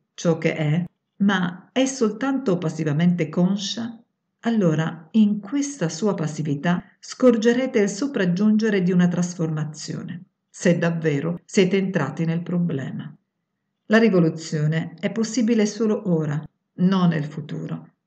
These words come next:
La rigenerazione è oggi, non domani. Se proverete con ciò che ho detto,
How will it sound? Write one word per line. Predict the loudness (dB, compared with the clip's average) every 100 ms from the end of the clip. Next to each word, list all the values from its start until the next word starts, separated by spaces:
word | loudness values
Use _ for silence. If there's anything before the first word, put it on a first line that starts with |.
| _
La | 0 4
rigenerazione | 6 4 4 4 4 0 -2 -4 -2 -2 -2 -2
è | -4 0
oggi, | -2 -2 -6 -8 -8 -10 -16 _
non | 2 4 6 4 2 -2
domani. | -2 -2 -2 -4 -6 -8 -12 _ _ _ _ _ _
Se | -2 2
proverete | 4 4 4 4 4 2
con | 2 0 0
ciò | 2 2
che | 4 -2
ho |
detto, | -2 -4 -6 -8 -10 -10 -12